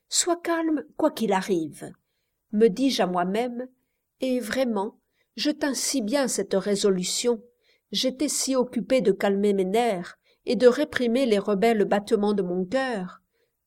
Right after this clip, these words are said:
que, lorsque je fus en présence de mistress Bloomfield, j'oubliai presque de répondre à sa salutation polie, et le peu que je dis, je le dis du ton d'une personne à moitié morte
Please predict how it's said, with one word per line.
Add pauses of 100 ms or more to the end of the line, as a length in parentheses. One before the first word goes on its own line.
(100)
que, (440)
lorsque
je
fus
en
présence
de
mistress
Bloomfield, (380)
j'oubliai
presque
de
répondre
à
sa
salutation
polie, (600)
et
le
peu
que
je
dis, (320)
je
le
dis
du
ton
d'une
personne (280)
à
moitié
morte